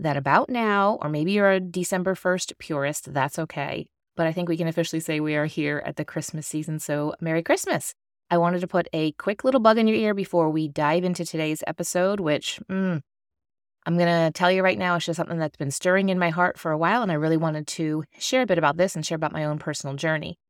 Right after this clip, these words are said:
But I wanted to remind you that this is the last day of the Black Friday sale for Clarify Your Homeschool. You can get thirty percent off until midnight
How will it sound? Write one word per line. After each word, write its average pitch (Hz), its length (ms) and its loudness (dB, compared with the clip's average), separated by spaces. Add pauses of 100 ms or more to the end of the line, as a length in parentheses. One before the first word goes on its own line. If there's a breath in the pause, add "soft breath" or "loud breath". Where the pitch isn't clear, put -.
(220)
But 165 80 2
I 165 80 6
wanted 165 260 2
to - 100 -6
remind 160 360 -2
you 160 60 -4
that 147 240 -2
this 165 340 -2
is 170 160 -4
the 160 100 -2
last 156 640 -2
day 151 440 -2
of 160 60 -6
the 160 60 0
Black 151 300 0
Friday 175 320 -2
sale 135 340 -4
for 151 120 -6
Clarify 147 500 -2
Your 147 200 -4
Homeschool. 156 520 -4 (400)
You 175 160 0
can 202 160 -4
get - 180 -2 (120)
thirty 180 260 4
percent 247 460 0
off 143 280 0
until 160 340 0
midnight 160 800 -2